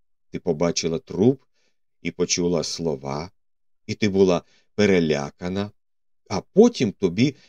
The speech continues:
наснився кошмарний сон. І у тому сні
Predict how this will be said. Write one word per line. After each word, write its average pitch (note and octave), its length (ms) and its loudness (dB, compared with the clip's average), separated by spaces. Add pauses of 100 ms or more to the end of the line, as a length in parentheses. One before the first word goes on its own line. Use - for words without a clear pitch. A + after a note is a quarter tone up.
(160)
наснився G2 720 -2
кошмарний F2 720 -4
сон. B2+ 500 -2 (600)
І F#2+ 100 0
у G2 80 2
тому G2+ 360 2
сні B2+ 540 -4